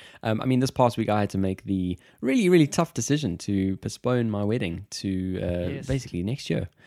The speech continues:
Speaker 1: um, which was going to happen in South Africa as well. And because of that peak that you're talking about, because of the timing there, because of how things are looking,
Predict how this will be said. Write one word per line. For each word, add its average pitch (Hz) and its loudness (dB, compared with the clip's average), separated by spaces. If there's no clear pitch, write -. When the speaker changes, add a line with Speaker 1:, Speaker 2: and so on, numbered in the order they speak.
Speaker 1:
um, 101 2
which 127 2
was 120 0
going 127 2
to 113 0
happen 113 -2
in 107 0
South 95 0
Africa 98 -4
as 92 -4
well. 101 2
And 95 -2
because 269 2
of 120 0
that 95 2
peak 113 -2
that - -6
you're 104 -4
talking 104 0
about, 90 -2
because - 0
of 117 0
the 95 -4
timing 113 2
there, 110 0
because 101 -2
of 110 -4
how 120 4
things 123 2
are 98 2
looking, 92 0